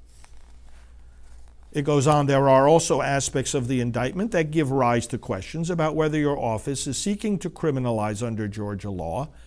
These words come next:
certain speech of federal officers, including the president, that is protected by the First Amendment.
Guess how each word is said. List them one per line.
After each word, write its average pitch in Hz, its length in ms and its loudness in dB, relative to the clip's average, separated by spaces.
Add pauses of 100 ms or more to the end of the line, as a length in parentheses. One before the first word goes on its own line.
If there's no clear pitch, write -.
(420)
certain 202 680 6
speech - 880 2
of 196 180 4
federal 208 640 2
officers, 170 760 0
including 196 500 0
the 214 80 0
president, 117 580 -2 (400)
that 220 180 4
is 214 160 4
protected 190 840 0
by 165 280 2
the 175 140 -2
First - 480 -4
Amendment. 196 520 -2